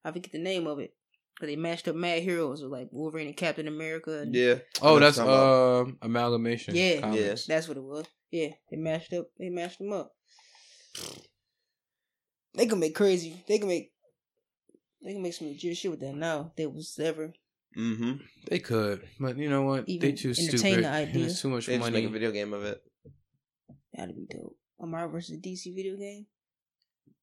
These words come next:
Speaker 1: It gotta be made by another realm.
Speaker 2: It's been a long time coming. Why hasn't it
Speaker 3: It
Speaker 2: existed
Speaker 3: depends
Speaker 2: yet?
Speaker 3: because so many characters in Marvel is sparse and spread around.
Speaker 2: Why don't they do it like how Street Fighter and Tekken did?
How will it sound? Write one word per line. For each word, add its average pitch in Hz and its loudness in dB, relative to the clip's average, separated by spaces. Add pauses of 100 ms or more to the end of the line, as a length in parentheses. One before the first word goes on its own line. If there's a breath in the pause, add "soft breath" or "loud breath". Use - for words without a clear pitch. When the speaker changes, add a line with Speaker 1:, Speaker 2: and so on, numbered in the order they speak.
(140)
Speaker 1:
It - -10
gotta 175 4
be 170 4
made 170 2
by 165 2
another 180 2
realm. 160 -6 (680 soft breath)
Speaker 2:
It's 113 -14
been 120 2
a 117 2
long 123 4
time 120 -2
coming. 123 -2
Why 107 0
hasn't 107 -4
it 110 -2
Speaker 3:
It - -2
Speaker 2:
existed 107 -8
Speaker 3:
depends 127 2
Speaker 2:
yet? 101 -10
Speaker 3:
because 107 0
so - -4
many 117 -2
characters 107 -4
in 98 -8
Marvel 98 -8
is - -6 (180)
sparse - -2
and 98 -12
spread 104 -2
around. 98 -4 (180)
Speaker 2:
Why 120 2
don't 127 2
they 139 2
do 139 2
it 120 4
like 120 2 (960)
how 117 -2
Street - -10
Fighter 117 2
and 110 -4
Tekken 120 -4
did? 101 -4